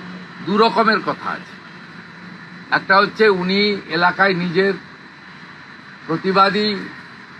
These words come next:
যে একটা কণ্ঠ, সেটা দেখাতে চান, খুব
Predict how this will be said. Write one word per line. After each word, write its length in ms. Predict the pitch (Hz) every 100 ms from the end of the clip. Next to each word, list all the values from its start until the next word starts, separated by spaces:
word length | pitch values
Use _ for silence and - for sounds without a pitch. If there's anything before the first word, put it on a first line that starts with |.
| - - - - - 123
যে 100 | 170 175 156 147
একটা 220 | 151 202 180 170 160 -
কণ্ঠ, 260 | 156 180 170 202
সেটা 160 | 170 190 175
দেখাতে 300 | 160 180 190
চান, 140 | 202 202 320 - - -
খুব 160 | 196